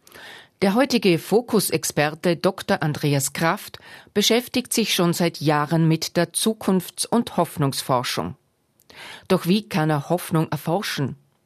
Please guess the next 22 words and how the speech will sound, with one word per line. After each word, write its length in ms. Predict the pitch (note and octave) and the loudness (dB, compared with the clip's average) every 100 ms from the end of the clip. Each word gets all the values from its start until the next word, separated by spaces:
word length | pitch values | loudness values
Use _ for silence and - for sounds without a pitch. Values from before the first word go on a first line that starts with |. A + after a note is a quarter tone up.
| _ - - - | _ -20 -20 -8
Das 160 | A3+ - | -4 -2
geschieht 400 | B3+ C4+ C4+ - | 0 0 -2 0
mit 220 | A3 G#3+ | 0 0
einer 200 | F3+ F#3+ | 0 2
jährlichen 560 | F#3 C#3+ D3 D#3+ - G#3+ | 2 2 2 0 0 -2
Umfrage. 720 | F#3 C#3+ - - F#2+ F2+ - _ _ _ - | 0 -2 -2 -4 -4 -6 -14 _ _ _ -6
Die 140 | F#3 | -2
Ergebnisse 680 | D3+ C#3 F#3 - G#3+ - A3 | 0 2 2 2 2 2 0
fasst 340 | - A#3+ - | 0 -2 -2
sein 280 | - E3+ D3 | 0 0 -2
Team 320 | - F3+ G3+ G#3 | -2 2 2 0
im 280 | G3+ G3+ - | 0 0 -2
Hoffnungsbarometer 1200 | G#3 - - D#3 C#3+ - D3 D3 D3 C#3 C#3 C#3+ | -6 -4 -2 0 -2 -2 -2 0 0 0 -2 -4
zusammen, 520 | - F#3+ E3 C#3 B2 - _ - - - - | -2 0 0 0 -4 -6 _ -20 -20 -20 -4
das 160 | G3+ - | -2 0
aussagen 560 | A3 C4+ A#3 G#3 G3+ | 0 0 0 0 0
soll, 300 | G3 F3+ F3 - _ - | 2 2 0 -6 _ 0
welche 540 | E3+ E3 - F3+ F3 | 0 0 -2 -2 0
Hoffnungen 640 | C#3 C3+ - D#3 D3+ D3 D3 _ - | -4 -4 -2 0 2 0 -4 _ -4
die 80 | A3 | 2
Menschen 580 | F3 C3+ B2 - G#3+ - | 2 2 -2 0 0 0
antreiben. 680 | D3+ B2 - C#3 C3 A#2+ | -4 -4 -2 -2 0 -2